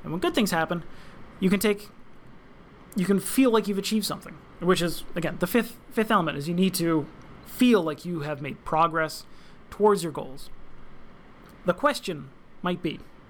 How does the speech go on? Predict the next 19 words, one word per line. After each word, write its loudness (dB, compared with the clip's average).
and 2
this 2
is 0
something 2
that 2
we 2
were 0
kind 4
of 0
alluding 0
to 0
a 4
little 0
bit -4
earlier, -4
what 4
are 6
your 2
goals? 2